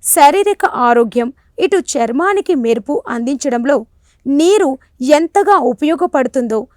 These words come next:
ప్రత్యేకంగా చెప్పనక్కర్లేదు. అంతేకాదు, గోళ్ల ఆరోగ్యానికి కూడా నీరు ఎంతగానో దోహదం చేస్తుంది. కాబట్టి రోజు ఎక్కువ మొత్తంలో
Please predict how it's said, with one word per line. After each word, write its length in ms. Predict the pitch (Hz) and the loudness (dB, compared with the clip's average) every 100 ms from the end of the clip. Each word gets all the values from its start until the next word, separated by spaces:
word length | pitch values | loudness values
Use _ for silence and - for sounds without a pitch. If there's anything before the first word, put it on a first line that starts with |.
| _ - | _ -4
ప్రత్యేకంగా 800 | 269 269 - 403 381 285 220 233 | 0 2 2 -2 0 -4 -4 -6
చెప్పనక్కర్లేదు. 1000 | - 302 226 254 254 - 240 240 233 381 _ _ _ _ _ _ | -4 -6 -4 -4 -6 -6 -6 -4 -4 -6 _ _ _ _ _ _
అంతేకాదు, 600 | - 277 440 453 370 220 220 _ _ - | 0 2 2 2 0 -2 -6 _ _ -8
గోళ్ల 340 | 240 294 392 415 226 | 4 6 6 4 2
ఆరోగ్యానికి 800 | 254 330 440 311 370 277 - | 2 4 4 2 0 -2 -6
కూడా 360 | 247 240 226 240 _ _ - | -6 -2 -2 -2 _ _ -4
నీరు 480 | 269 330 392 277 269 | 0 2 2 0 -4
ఎంతగానో 840 | 226 240 254 381 392 330 277 247 | -4 -2 0 0 0 0 -2 -4
దోహదం 460 | 208 208 214 294 294 | -4 -4 -2 -4 -4
చేస్తుంది. 600 | - 240 - 240 233 427 _ _ _ _ _ - | -4 -4 -4 -6 -8 -10 _ _ _ _ _ 2
కాబట్టి 540 | 247 247 254 285 330 - _ - | 2 4 0 -2 -6 -6 _ -6
రోజు 420 | 247 330 453 427 349 | 2 4 6 4 4
ఎక్కువ 420 | 247 - - 392 | 2 0 -2 0
మొత్తంలో 600 | 320 - 277 262 262 | -2 0 0 4 2